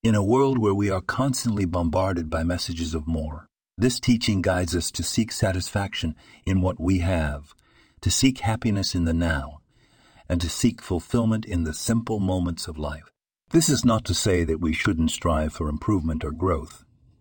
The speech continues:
We should, but not at the cost of our peace of mind or gratitude for the present.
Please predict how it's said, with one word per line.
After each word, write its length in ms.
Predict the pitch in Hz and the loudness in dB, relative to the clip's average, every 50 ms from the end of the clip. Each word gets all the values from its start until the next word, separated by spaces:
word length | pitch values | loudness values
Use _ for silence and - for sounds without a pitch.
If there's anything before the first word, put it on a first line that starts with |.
| _ _ _ - - _ _ - - - - - _ - | _ _ _ -20 -20 _ _ -20 -20 -20 -20 -18 _ 2
We 160 | - 156 147 | 4 4 4
should, 400 | 156 - - 147 147 135 123 113 | 4 4 2 4 2 2 2 2
but 160 | 107 95 85 - - - | 0 -2 -2 -4 -2 0
not 240 | 98 110 123 143 143 | 2 2 2 2 0
at 100 | 123 - | -2 -6
the 80 | - | -6
cost 380 | - - - 110 104 - - 101 | -4 0 0 0 0 0 -2 -2
of 80 | 85 | 0
our 160 | 87 85 78 73 | 0 0 0 0
peace 320 | - 110 101 - - - | -2 -2 -2 -2 -2 -4
of 100 | 80 78 | -2 0
mind 340 | 82 85 87 90 90 90 82 | 0 0 2 2 2 0 -2
or 60 | 78 | -4
gratitude 560 | 76 82 85 82 82 80 - - 87 80 - | -4 -2 -2 -2 -2 -4 -6 -4 -6 -6 -6
for 80 | - - | -8 -10
the 80 | 76 | -10
present. 480 | 76 - - 80 76 - - - - | -8 -4 -4 -4 -4 -4 -8 -14 -16